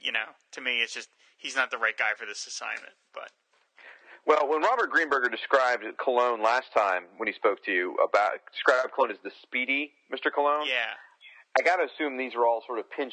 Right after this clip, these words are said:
Speaker 2: hitting, getting it done quickly sort of things. 'Cause yeah, this is, this is not good work, and this is not, Ernie, as you said, Ernie is an excellent artist. This is not good. In
Speaker 1: Yeah.
Speaker 2: fact, this cover, eh, has always been and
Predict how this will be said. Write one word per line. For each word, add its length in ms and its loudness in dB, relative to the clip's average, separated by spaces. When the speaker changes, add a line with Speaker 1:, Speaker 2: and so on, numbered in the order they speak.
Speaker 2:
hitting, 600 -2
getting 220 -2
it 100 -6
done 140 0
quickly 380 -6
sort 160 -6
of 60 -14
things. 220 -6
'Cause 140 -18
yeah, 140 0
this 180 -6
is, 140 -10
this 160 -10
is 100 -10
not 220 -2
good 100 -6
work, 280 -4
and 320 -8
this 140 -14
is 120 -12
not, 260 0
Ernie, 340 0
as 100 -4
you 100 -12
said, 180 -2
Ernie 220 -6
is 100 -6
an 160 -10
excellent 260 -6
artist. 200 -4
This 160 -16
is 100 -20
not 300 -2
good. 220 -6
In 80 -20
Speaker 1:
Yeah. 80 0
Speaker 2:
fact, 240 0
this 200 0
cover, 480 0
eh, 220 -2
has 160 0
always 640 0
been 380 -8
and 340 -4